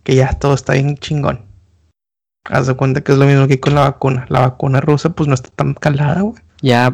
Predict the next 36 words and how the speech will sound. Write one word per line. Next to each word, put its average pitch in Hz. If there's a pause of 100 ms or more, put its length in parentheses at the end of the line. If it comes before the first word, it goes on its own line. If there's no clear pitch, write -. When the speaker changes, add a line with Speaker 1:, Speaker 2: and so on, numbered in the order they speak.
Speaker 2:
ya, 131
digo, 143
los, - (580)
los 135
viajes 156
a 147
las 139
playas 151
cada 147
vez 147
se 160
vuelven 147
más 147
comunes 143
en 127
las 120
redes 131
sociales. 135 (100)
Speaker 1:
Ujú. 151 (680)
Speaker 2:
Quién 131
sabe, 113 (120)
quién 127
sabe 131
cómo, 131
cómo 131
nos 127
vaya. 160
Este 135
fin 151
de 147
semana... 139 (840)
Eh, 123
se 131
reactivan 147
muchas 147
actividades. 131